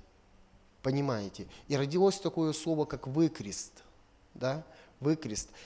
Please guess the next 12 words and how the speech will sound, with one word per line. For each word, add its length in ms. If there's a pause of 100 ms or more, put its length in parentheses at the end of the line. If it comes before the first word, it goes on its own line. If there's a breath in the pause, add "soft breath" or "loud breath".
(100)
И 40
многие, 560
и 240
были 240
такие 380
законы, 560
которые 340
запрещали 560
евреям 480
заниматься 540
определёнными 640
работами. 640